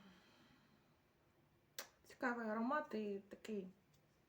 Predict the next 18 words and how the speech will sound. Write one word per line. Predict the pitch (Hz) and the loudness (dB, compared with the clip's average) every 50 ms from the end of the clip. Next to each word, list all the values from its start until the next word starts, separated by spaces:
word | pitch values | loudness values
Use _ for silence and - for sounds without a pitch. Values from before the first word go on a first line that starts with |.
| - - _ - - - | -20 -20 _ -20 -18 -10
ну, | 247 240 | -6 -4
він | 285 294 | 0 0
якраз | 254 - - 233 240 214 | 0 0 2 0 0 4
для | 214 196 | 4 4
мене | 196 202 202 208 202 190 | 4 6 4 4 4 2
більш | 185 185 202 196 - - | 2 0 -2 -4 -4 -4
не | 196 185 | -2 0
рок-н-рольний, | 190 185 - 196 190 180 180 180 190 208 220 196 175 160 160 | 0 0 0 0 2 2 2 4 4 6 6 4 2 2 -2
а | 160 | -6
більш | 160 - 170 185 180 - - | -4 -4 -4 -4 -4 -8 -8
роковий. | 175 160 160 - 175 165 165 160 160 - - - - - - - - - - - - - - - - - - - - - - _ - - - - - - - - - - - - - - - - - _ - - - - - - - - - | -6 -8 -6 -4 -6 -4 -4 -4 -8 -8 -20 -20 -20 -20 -20 -20 -20 -20 -20 -20 -20 -20 -20 -20 -20 -20 -20 -20 -20 -20 -20 _ -20 -20 -20 -20 -20 -20 -20 -20 -20 -20 -20 -20 -20 -20 -20 -20 -20 _ -20 -20 -20 -20 -20 -20 -20 -6 -2
І | 196 202 202 208 202 202 202 196 | 0 0 2 2 2 4 4 4
якраз | 196 190 190 - 196 190 190 190 185 - - - - - | 4 4 2 2 2 4 4 4 4 2 -2 -10 -6 -2
не | 185 185 180 180 | 2 4 4 4
на, | 185 185 180 180 180 180 - - - - - - - - - - - - - - | 6 4 4 2 0 -4 -10 -14 -20 -20 -20 -20 -20 -20 -20 -20 -20 -20 -12 -8
е, | 190 180 180 175 | -6 -2 0 2
літні | 190 220 214 214 - 180 | 2 2 2 0 -4 -6
фестивалі, | 180 - 190 180 - - 180 165 165 170 165 160 165 165 190 | -6 -4 -8 -10 -8 -4 -6 -4 -2 -2 -4 -4 -4 -6 -8